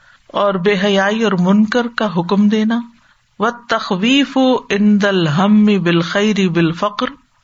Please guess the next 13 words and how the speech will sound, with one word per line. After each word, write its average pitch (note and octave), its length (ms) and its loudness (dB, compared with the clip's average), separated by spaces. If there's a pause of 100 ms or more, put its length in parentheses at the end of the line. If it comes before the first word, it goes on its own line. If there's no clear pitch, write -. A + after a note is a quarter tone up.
(360)
اور A3 320 0 (300)
خیر A#3+ 520 0
یا G3+ 280 0
نیکی A3+ 560 0 (680)
یا F#3+ 160 0
صدقے A3 480 -2
کا A#3+ 160 0 (120)
ارادہ F#3+ 440 0 (100)
کرتے F#3 400 -2
ہوئے G#3 400 0 (420)
فقر C#4+ 420 -2
سے C4+ 200 0
ڈرانا۔ D#3+ 420 0